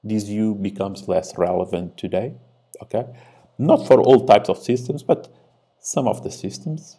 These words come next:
it's, it, it, that's what happens. So, but anyway,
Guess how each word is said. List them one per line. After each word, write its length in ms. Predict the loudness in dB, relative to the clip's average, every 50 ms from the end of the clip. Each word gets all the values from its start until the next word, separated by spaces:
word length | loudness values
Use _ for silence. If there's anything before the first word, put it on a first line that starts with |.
| _ _ -14
it's, 240 | -14 -14 -12 -12
it, 180 | -6 -6 -6 -4 -4
it, 500 | -6 -8 -6 -8 -12 -12 -12 -14 -10 -4
that's 300 | -4 -4 -4 -4 -10 -10
what 140 | -10 -10 -10
happens. 400 | -10 -14 -12 -14 -16 -18 -16 0
So, 280 | 2 2 2 2 -2 -10 -18 -20 -2 4
but 380 | 4 4 4 4 -4 -12 -12 -2
anyway, 500 | 0 0 2 4 4 4 4 2 0 -6